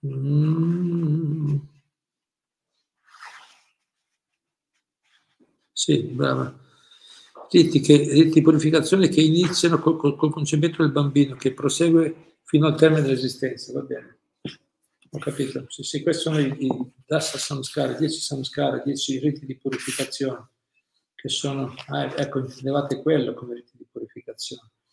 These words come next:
Allora vuol dire che nella, ne-, nella, nella tradizione ci sono, ci sono <clears throat> dieci riti. Certo, chi pratica la bhakti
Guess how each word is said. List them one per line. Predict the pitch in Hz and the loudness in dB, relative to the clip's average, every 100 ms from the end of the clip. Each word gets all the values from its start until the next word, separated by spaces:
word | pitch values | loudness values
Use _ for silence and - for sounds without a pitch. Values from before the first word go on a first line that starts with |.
| - _ - | -20 _ -4
Allora | 151 | 0
vuol | 143 151 | 2 2
dire | 143 160 139 | 2 2 2
che | - 139 - - _ - | 0 -2 -4 -12 _ -10
nella, | 143 147 | -8 -6
ne-, | 135 147 | -6 -6
nella, | 131 147 147 151 147 | -4 0 2 0 -2
nella | 135 151 156 | -2 0 0
tradizione | 156 156 151 147 170 156 165 | -2 -2 -4 -4 0 2 0
ci | 156 | -4
sono, | 143 - 151 147 139 - _ _ _ _ _ _ _ | -6 -2 0 0 -4 -8 _ _ _ _ _ _ _
ci | - | -14
sono | 151 - 156 156 151 147 143 - - _ | -8 -4 0 2 2 0 -2 -10 -20 _
<clears throat> | - - 349 - - - - _ - | -2 4 6 4 2 -6 -16 _ -4
dieci | 160 160 170 | -2 -2 -4
riti. | 151 123 - 160 160 165 - _ _ - _ _ _ _ - - - - - - - - - - - _ - - | -4 -4 -2 -2 -2 -6 -16 _ _ -20 _ _ _ _ -20 -20 -20 -18 -20 -20 -20 -20 -20 -20 -20 _ -20 -8
Certo, | - 202 - | -6 -4 -6
chi | - | -2
pratica | 139 - 160 156 - | 0 2 0 0 -2
la | 156 147 | -2 0
bhakti | 165 170 - 151 131 139 | -2 -4 -6 -4 -2 -4